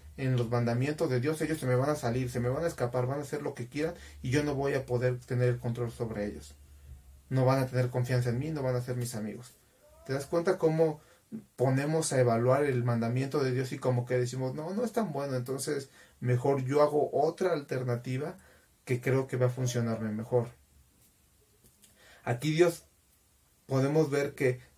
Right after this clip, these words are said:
no se equivoca cuando dice que muchas veces tenemos la mente nublada por no obedecer. Este solo es un ejemplo muy vivido, por cierto,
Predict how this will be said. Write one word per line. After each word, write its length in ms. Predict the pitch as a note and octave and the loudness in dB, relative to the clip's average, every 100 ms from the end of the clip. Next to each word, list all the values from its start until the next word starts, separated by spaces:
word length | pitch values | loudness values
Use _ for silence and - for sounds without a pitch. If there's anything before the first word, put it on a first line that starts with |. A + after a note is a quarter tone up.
| - | -4
no 240 | C3+ C#3+ | -2 0
se 160 | - F#3 | 4 2
equivoca 440 | C#3+ B2 B2 C#3 | 4 0 0 0
cuando 300 | - B2 A#2+ | 0 0 0
dice 280 | A#2+ A#2+ C3 | -2 -6 -6
que 120 | B2+ | -2
muchas 300 | C3 B2 B2+ | -2 0 -2
veces 180 | B2+ - | -4 -6
tenemos 320 | B2+ B2+ B2+ | -4 -2 0
la 100 | A#2 | 0
mente 300 | A#2 B2 B2+ | 0 -2 0
nublada 460 | B2 A#2 B2 C3+ - - _ | -2 0 -2 -4 -10 -20 _
por 240 | B2+ B2 A#2+ | 2 4 4
no 160 | B2 | 2
obedecer. 580 | A#2 A2+ G#2+ - A2 G#2+ - - - _ - - - - - - | 2 0 -2 -6 -8 -8 -14 -20 -20 _ -20 -20 -20 -20 -20 -4
Este 280 | D3+ D#3 A3+ | 0 2 2
solo 260 | G#3+ F3+ E3+ | 0 0 0
es 80 | E3 | -4
un 140 | D3+ | -6
ejemplo 480 | C3 C3+ B2+ C#3 C3+ | -4 -4 -4 -2 -2
muy 180 | C3 C3 | -2 -2
vivido, 400 | B2+ B2 C3 B2 | -4 -2 -4 -4
por 160 | A#2+ | -8
cierto, 500 | - B2 B2 E3 G3+ | -4 -4 -4 -6 -8